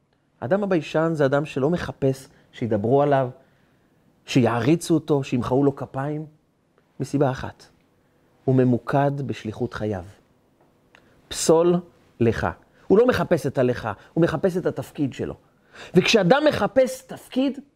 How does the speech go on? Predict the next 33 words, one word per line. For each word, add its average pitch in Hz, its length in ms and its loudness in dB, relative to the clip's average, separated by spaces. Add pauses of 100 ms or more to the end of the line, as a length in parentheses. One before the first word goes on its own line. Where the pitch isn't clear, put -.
(640)
הוא 233 180 6
לעולם 254 640 6
לא 285 180 8
יראה 262 280 4
את 302 120 -2
עצמו 277 400 -2
טוב 339 360 0
יותר 294 340 2
מאחרים, 262 640 0
כי - 120 -6
הוא 277 140 -2
לא 302 180 4
מחפש 285 560 0
את 269 160 -4
הלך, 226 460 -2 (680)
הוא 226 120 -2
לא 302 160 4
מחפש 269 480 2
את 254 140 -2
האגו, 240 520 0 (220)
הוא 202 120 -2
לא 285 120 4
מחפש 277 440 0
לראות 277 260 -2
עד 233 180 -4
כמה 285 300 0
אני 262 200 -4
שווה, 247 280 -2
הוא 254 140 -2
לא 254 140 2
עסוק 247 420 -8
בדברים 214 460 0
האלו. 135 240 -4